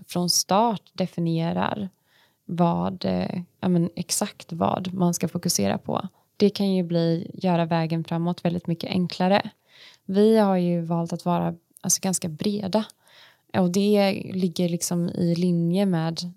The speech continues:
Naima som fundament, det vill säga det som vi pratar om också, att det är en livsstil. Det blir ju väldigt, eh, det finns en tendens att fokusera som, som vi också pratade om, att så här, nu är det proteinhets, nu är det kanske enzymhets.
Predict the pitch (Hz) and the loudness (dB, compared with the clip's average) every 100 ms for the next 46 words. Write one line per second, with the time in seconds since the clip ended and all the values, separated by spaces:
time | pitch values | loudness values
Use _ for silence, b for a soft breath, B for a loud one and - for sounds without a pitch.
0 | - 180 175 165 165 - 160 165 165 175 | -2 0 2 2 0 -4 -4 -4 0 2
1 | 196 196 202 - 180 170 - 170 170 170 | 2 2 -4 -8 -4 -2 0 0 -2 -4
2 | 170 175 170 165 - 170 165 - 175 180 | -2 -2 -2 -6 -2 -2 -2 -2 -2 -2
3 | B B B B - 170 - 185 185 175 | B B B B -8 -6 -2 0 2 2
4 | 175 190 - - - 185 - 202 b b | 0 -4 -6 -6 0 0 -2 -10 b b
5 | b b b 180 190 190 214 214 208 190 | b b b 2 4 8 8 8 6 4
6 | 180 175 - 175 170 - 185 180 175 175 | 2 0 -2 -2 -2 -2 -2 0 0 0
7 | 170 170 180 175 165 170 165 156 170 160 | 0 2 2 2 0 -4 -4 -2 0 0
8 | 165 160 180 - 165 170 - 220 220 220 | -2 -4 -8 -8 -6 -4 -2 0 0 2
9 | 214 208 180 175 175 170 - - 196 202 | 2 2 -2 -2 -2 -2 -6 -8 0 2
10 | 196 190 185 - 185 160 269 - - - | 2 0 -6 -2 0 2 0 -2 -6 -6
11 | B B B B B 185 180 175 170 170 | B B B B B 2 4 2 0 -2
12 | 160 170 170 160 - 175 160 165 294 - | 0 0 -2 -2 0 0 0 -2 -4 -6
13 | - - | -10 -10